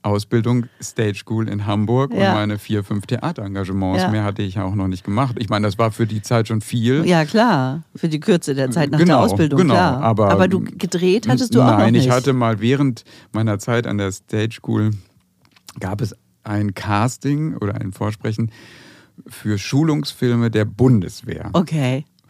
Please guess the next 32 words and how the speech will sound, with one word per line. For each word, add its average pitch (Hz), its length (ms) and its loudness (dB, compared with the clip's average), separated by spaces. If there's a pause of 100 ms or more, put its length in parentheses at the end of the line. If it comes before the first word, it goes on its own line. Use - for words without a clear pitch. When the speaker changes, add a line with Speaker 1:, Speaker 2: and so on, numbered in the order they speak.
(400)
Speaker 1:
Und 101 240 -6
da, 135 320 0
wo 123 160 -6
hatte 110 160 -4
ich 107 100 -8
eine 98 220 -4
Hauptrolle 101 440 -4
bekommen, 113 560 -2
Speaker 2:
Okay. 160 220 0 (340)
Speaker 1:
<laughs> - 320 -14
obwohl 117 420 -2
ich 123 100 0
überhaupt 110 480 -2
nie 123 140 0
bei 117 120 0
der 110 120 -2
Bundeswehr 110 420 0
Speaker 2:
Ja. 180 120 2
Speaker 1:
war. 160 260 2 (640)
Und 107 100 -6
das 110 160 -2
war 110 100 -2
eine 104 120 -2
gute 101 200 -4
Erfahrung. 104 300 0
Es 110 140 -4
war 90 160 -4 (140)
richtig 107 280 -4
gut 113 180 -4
bezahlt 104 480 -4
damals. 127 240 2
Speaker 2:
Ja. 165 360 2